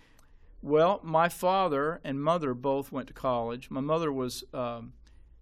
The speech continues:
a nurse. My father was a lab technician. And, uh,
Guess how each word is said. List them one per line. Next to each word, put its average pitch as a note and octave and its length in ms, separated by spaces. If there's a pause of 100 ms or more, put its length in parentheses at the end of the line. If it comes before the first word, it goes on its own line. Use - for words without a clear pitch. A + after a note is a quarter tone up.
(100)
a C3 80
nurse. C#3 500
My C3 160
father C#3+ 300
was B2 140
a A#2+ 60
lab C3+ 320
technician. - 640 (640)
And, B2 380
uh, A2+ 200